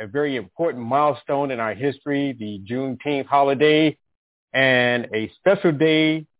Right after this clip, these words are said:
in com-, that commemorates the struggles of and liberation of our African ancestors and reflect upon the significance of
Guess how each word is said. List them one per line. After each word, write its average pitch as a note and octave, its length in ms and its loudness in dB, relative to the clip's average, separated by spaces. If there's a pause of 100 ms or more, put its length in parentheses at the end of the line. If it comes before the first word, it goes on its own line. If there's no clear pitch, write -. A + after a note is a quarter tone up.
(100)
in B2+ 520 -4 (840)
com-, A#2+ 240 -4 (140)
that C3 240 -2 (200)
commemorates D#3 680 2
the G#2+ 140 -8 (100)
struggles E3 360 2
of C3 160 -2
and A2+ 200 -4
liberation D3 580 -2
of A2+ 120 -4
our G#2+ 160 0
African C3 460 -4
ancestors D3 760 -4 (400)
and A#2+ 220 -4
reflect A2+ 400 0
upon C3+ 340 -2
the B2 160 -4
significance C3 600 -4
of G2+ 100 -6